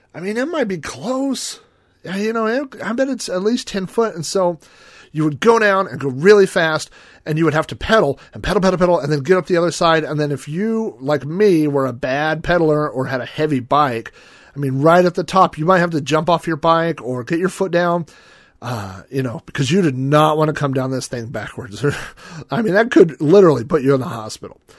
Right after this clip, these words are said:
And, um, so I remember the kids that, the, especially the older kids that had better bikes, they would do it all day long. They would take turns and just go, you know, ride through the creek. And, um, I remember this one kid, his name was Andy. It wasn't my buddy Andy, a different, different kid named Andy.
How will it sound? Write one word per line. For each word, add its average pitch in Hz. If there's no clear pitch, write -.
And, 135
um, 120
so 143
I -
remember 175
the 156
kids 160
that, 147
the, 131
especially 190
the 156
older 156
kids 156
that -
had 139
better 139
bikes, 139
they 269
would 226
do 226
it 151
all 127
day 139
long. 147
They 104
would 110
take 123
turns 131
and 90
just -
go, 117
you 120
know, 104
ride 143
through 147
the 135
creek. 143
And, 110
um, 107
I -
remember 196
this 208
one 165
kid, 123
his 120
name 127
was 139
Andy. 117
It -
wasn't 156
my 165
buddy 131
Andy, 107
a 117
different, 127
different 131
kid 113
named 104
Andy. 101